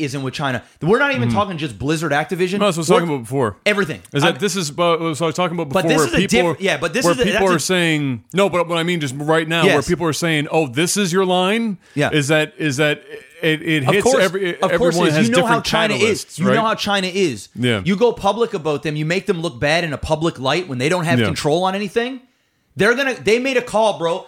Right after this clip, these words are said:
Speaker 1: There was a call that happened from, from Blizzard Acti-, uh, from Activision China,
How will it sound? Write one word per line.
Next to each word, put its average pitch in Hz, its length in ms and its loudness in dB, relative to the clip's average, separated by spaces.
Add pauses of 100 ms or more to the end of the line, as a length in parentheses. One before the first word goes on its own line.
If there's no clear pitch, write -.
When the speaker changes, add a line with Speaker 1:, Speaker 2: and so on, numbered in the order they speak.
Speaker 1:
There 202 140 2
was 226 160 2
a 175 40 -10
call 208 380 0
that 139 140 -6
happened 143 480 -4 (460)
from, 151 280 -2
from 147 260 -4
Blizzard 185 360 0
Acti-, 180 260 -2 (140)
uh, - 40 -4
from 147 220 -2
Activision 170 540 -2
China, 123 360 -4